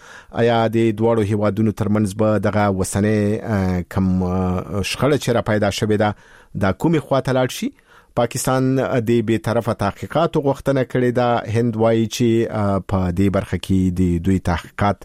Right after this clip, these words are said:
بیخي څرګند او واضح دي چې دغه، آه، حمله تر شا د پاکستان استخباراتي کړې دي. آه، حمله په،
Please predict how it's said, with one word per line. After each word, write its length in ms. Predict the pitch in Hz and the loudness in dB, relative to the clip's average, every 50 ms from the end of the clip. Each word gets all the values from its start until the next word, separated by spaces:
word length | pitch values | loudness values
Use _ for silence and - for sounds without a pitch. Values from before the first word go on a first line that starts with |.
| - - - - - - | -16 -20 -20 -20 -12 -4
بیخي 280 | 104 92 87 - - 90 | -2 -2 -2 -2 -2 -2
څرګند 440 | - 95 90 87 95 98 98 90 | -2 -2 -2 0 0 0 2 2
او 120 | 90 87 80 78 | 0 -2 -2 -2
واضح 440 | 82 82 87 87 92 143 160 131 | -2 -2 0 0 0 0 0 0
دي 140 | 131 131 131 | 0 0 -2
چې 240 | 120 - 135 135 127 - - - - - _ - | -2 0 -2 -2 -2 -4 -10 -20 -20 -20 _ -8
دغه، 260 | 98 95 104 101 98 | -4 -2 -2 0 0
آه، 640 | 101 101 101 101 104 - - 110 98 92 92 87 87 | 0 2 2 0 0 -2 -2 0 0 0 0 0 0
حمله 480 | 90 92 92 98 98 98 101 101 101 - - | 2 2 2 2 2 2 2 2 0 -2 -2
تر 120 | - 87 | -4 -4
شا 340 | 82 - - 98 95 98 98 | -4 -2 0 0 2 2 2
د 280 | 92 95 92 92 87 85 - | 2 0 0 0 0 -2 -2
پاکستان 500 | - 80 80 - - - - 101 101 98 | -4 -4 -4 -4 -6 -4 -2 0 2 2
استخباراتي 600 | 98 92 - - 95 - - 101 104 107 98 - 113 | 0 0 -2 -4 -4 -2 0 0 0 0 0 -2 -4
کړې 320 | - - 113 113 113 117 | -2 0 0 2 2 0
دي. 200 | 113 123 147 165 - _ - - - - - - - - | 0 -2 -4 -6 -8 _ -20 -20 -20 -20 -20 -14 -6 -2
آه، 300 | 104 107 110 110 107 117 | 0 0 2 2 2 2
حمله 440 | 120 127 127 131 131 131 127 127 120 | 2 2 2 2 2 2 2 2 0
په، 200 | - - 120 | 0 -2 0